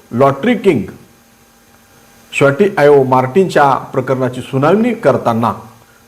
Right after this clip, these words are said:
सर्वोच्च न्यायालयाने हा निर्णय दिलेला आहे.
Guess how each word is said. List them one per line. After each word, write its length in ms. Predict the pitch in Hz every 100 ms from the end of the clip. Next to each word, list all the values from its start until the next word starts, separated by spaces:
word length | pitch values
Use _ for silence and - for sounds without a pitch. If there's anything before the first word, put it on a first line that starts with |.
| -
सर्वोच्च 340 | 131 196 202
न्यायालयाने 460 | 185 139 120 127 190
हा 420 | - 127 127 117 -
निर्णय 500 | 123 127 120 120 117
दिलेला 440 | - 107 107 107 107
आहे. 280 | 92 95